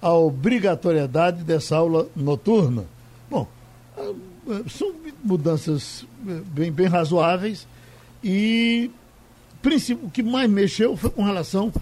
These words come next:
ao, a, ao tempo, a, a idade da, da, da, da carteira.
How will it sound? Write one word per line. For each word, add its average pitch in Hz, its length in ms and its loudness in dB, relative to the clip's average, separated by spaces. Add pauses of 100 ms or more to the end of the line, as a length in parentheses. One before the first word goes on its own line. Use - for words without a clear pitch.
(220)
ao, 185 340 0
a, 160 280 2
ao 175 140 2
tempo, 233 680 0
a, 170 240 0
a 180 80 4
idade 180 400 2
da, 190 120 0
da, 165 260 -4
da, 143 320 0
da 165 180 -2
carteira. 151 500 -2